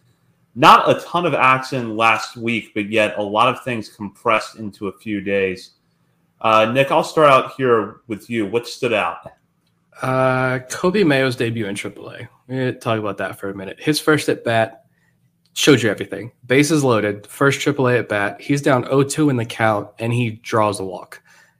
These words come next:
Speaker 2: I mean, plate discipline, uh, unmatched. He's got a couple of hard hit balls. I think his first hit was, of course, a double at what was, like, a hundred,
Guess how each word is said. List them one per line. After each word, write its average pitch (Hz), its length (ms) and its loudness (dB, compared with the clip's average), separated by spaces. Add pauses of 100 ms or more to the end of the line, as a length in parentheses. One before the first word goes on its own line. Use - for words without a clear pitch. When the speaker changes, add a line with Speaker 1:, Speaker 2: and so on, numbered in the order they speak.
(200)
Speaker 2:
I 110 120 2
mean, 110 360 -4
plate - 380 -2
discipline, 101 680 -6
uh, 104 300 -6 (160)
unmatched. 104 560 -2
He's 120 220 -2
got 120 380 -2 (480)
a 113 100 -6
couple 202 220 4
of 131 100 6
hard 120 200 6
hit 113 140 -2
balls. 104 160 -2
I 117 60 2
think 123 160 -2
his 127 140 0
first - 320 -2
hit 127 260 2
was, 113 280 0
of 117 160 -12
course, 113 260 -2
a 104 120 -6
double 107 500 -4
at 104 260 -8
what 104 140 -8
was, 101 120 -10
like, 110 100 -12
a 104 40 -8
hundred, 123 420 -2